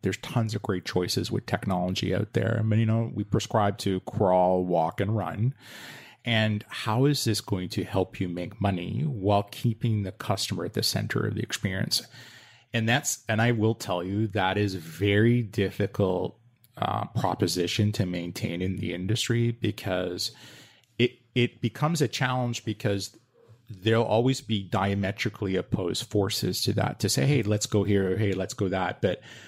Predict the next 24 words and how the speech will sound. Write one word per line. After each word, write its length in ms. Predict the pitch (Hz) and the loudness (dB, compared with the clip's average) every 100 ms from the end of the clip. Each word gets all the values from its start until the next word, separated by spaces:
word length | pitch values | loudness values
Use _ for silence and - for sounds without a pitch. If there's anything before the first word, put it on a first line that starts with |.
| - _ | -20 _
my 220 | 113 139 | 2 2
view 280 | 160 117 107 | 4 4 4
is 200 | 104 92 | 2 2
this 240 | 107 139 113 | 2 2 2
is, 260 | 107 101 | 2 0
quite 340 | - - 95 - | -4 -2 -2 -2
frankly, 800 | - 90 - - 95 90 90 - | -6 -6 -6 -4 -2 -2 -4 -2
um, 380 | 92 90 90 90 | -2 -2 -4 -2
a 100 | 104 | 0
long 360 | 92 92 95 92 | 2 2 2 -2
game, 440 | 107 104 92 120 | -4 -4 -2 0
and 520 | - 104 104 104 104 | 2 2 2 2 0
retailers 520 | 113 131 139 127 123 | 0 2 2 2 0
need 180 | 117 113 | 0 -2
to 120 | - | -2
understand 520 | 104 98 95 - 120 85 | -2 -2 -2 0 0 0
that, 200 | 87 95 | -2 0
and 100 | 98 | 2
you're 100 | 107 | 4
not 240 | 110 107 | 4 2
gonna 160 | 110 95 | -2 -2
turn 340 | - 98 90 | -2 -2 -2
the 80 | 90 | -4
tide 520 | - 95 90 90 - | -2 0 2 0 -4